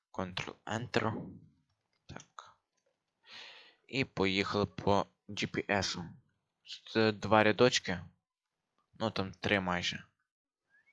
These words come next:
Сіє, але їде вона п'ятнадцять кілометрів за годину, тобто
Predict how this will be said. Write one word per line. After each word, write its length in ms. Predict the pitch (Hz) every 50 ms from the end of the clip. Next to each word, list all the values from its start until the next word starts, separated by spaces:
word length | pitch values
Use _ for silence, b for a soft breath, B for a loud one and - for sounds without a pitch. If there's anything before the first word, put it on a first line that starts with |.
| B B B B B B B B B B B B
Сіє, 420 | - - - - 135 123 110 90 -
але 240 | 101 107 107 110 117
їде 240 | 127 143 151 -
вона 180 | 139 127 120 117
п'ятнадцять 400 | 117 - - - 120 113 - 98
кілометрів 560 | - - 113 110 104 98 95 90 104 98 95
за 80 | 95 101
годину, 440 | 95 95 104 95 123 127 123 110 95
тобто 480 | 87 - - 95 90 90 - - -